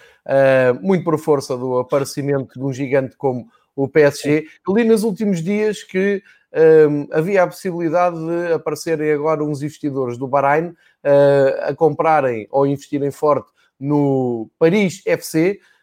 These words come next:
eh, e criar ali num horizonte, num futuro breve,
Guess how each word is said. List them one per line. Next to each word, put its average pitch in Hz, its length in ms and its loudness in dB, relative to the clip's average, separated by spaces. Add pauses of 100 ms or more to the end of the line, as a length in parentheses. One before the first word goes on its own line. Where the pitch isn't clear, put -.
(120)
eh, 156 400 2
e 185 260 -4
criar 202 380 -2
ali 208 180 2
num 202 140 2
horizonte, 190 680 0
num 160 300 -4
futuro 165 320 -6
breve, 180 360 -2